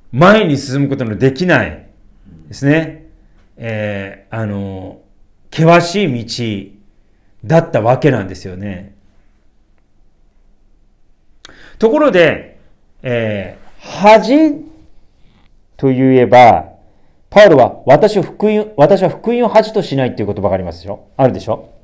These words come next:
ローマの一章の十六節に、「私は福音を恥としません。福音はユダヤ人をはじめギリシア人にも、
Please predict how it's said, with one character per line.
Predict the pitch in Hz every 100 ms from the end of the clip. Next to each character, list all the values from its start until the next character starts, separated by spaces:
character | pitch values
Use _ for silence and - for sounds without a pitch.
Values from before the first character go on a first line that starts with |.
| - 87 - _ _ _ -
ロ | 156
ー | 175
マ | 151
の |
一 | 143
章 | 143 139
の | 120
十 | 110
六 | 127
節 | 123 104
に、 | 107 156 - - _ _ _
「私 | 131 160 151
は | 151
福 | 143 -
音 | 202 196
を |
恥 | 175 156 165 196
と | 160
し | -
ま | 131
せ | 127 139
ん。 | 113 80 - _ - _
福 | - -
音 | 226 226
は |
ユ | 202 180
ダ | 220
ヤ | 254
人 | 247 202
を | 165
は | 139
じ | 143
め | 143 131
ギ | 147
リ | 170
シ | 208 220
ア | 214
人 | 190 147
に | 110
も、 | 113 123 123 -